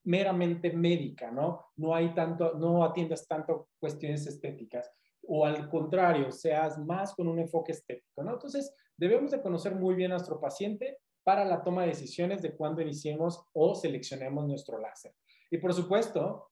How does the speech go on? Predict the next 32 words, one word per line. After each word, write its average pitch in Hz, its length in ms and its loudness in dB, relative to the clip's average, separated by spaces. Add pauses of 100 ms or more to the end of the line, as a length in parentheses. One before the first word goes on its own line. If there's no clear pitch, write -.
con 151 100 -2
las 147 180 -4
especificaciones 139 880 -8
del 110 120 -8
láser. 156 400 -8 (180)
No 170 300 2
todos 196 260 2
los 120 80 -2
láseres 120 340 -6
son 104 180 -14
iguales. 143 460 -2 (680)
Entonces, 190 440 -2 (100)
debemos 226 400 4
de 208 60 -6
saber 160 600 0
la 147 220 -4
profundidad 139 960 -2 (180)
y 147 100 -4
de 139 120 0
acuerdo 165 560 2
a 123 100 -6
las 127 200 -2
necesidades 135 680 0
de 214 80 0
nuestros - 280 -4
pacientes, 151 640 -6 (180)
como 220 300 2
en 254 80 0
nuestra 233 300 -2
consulta, 156 640 -4
nosotros 151 460 0
seleccionar 151 760 0